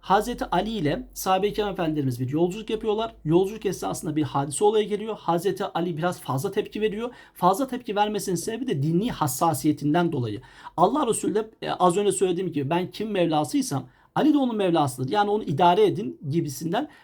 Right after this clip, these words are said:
Başka bir yerde diyor ki Hazreti Ali bunu dini hassasiyetinden dolayı yapmıştır.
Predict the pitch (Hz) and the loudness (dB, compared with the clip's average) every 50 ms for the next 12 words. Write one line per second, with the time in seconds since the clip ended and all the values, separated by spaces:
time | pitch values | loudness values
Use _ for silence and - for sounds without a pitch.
0 | _ _ 160 190 185 - - 220 202 214 208 208 202 226 226 311 320 294 - - | _ _ 4 4 4 4 -2 -4 -2 0 -2 0 -2 -4 -4 -2 -2 -2 -2 -2
1 | 139 127 156 180 185 - 277 - 190 - - 214 254 180 180 233 262 277 185 - | -4 0 0 0 0 -2 -4 -4 -2 -4 -2 -2 -2 -2 2 2 2 2 2 0
2 | 135 131 139 170 196 214 214 139 - 160 131 - 170 165 165 - 175 165 - - | 0 0 0 2 0 0 -4 -4 -4 -6 -4 0 0 0 2 0 -2 -2 0 -2
3 | 208 247 247 254 240 220 208 196 185 - - 165 - - 247 254 - | -2 -2 0 -2 -2 0 -2 -2 -2 -2 -4 -8 -6 -8 -10 -10 -10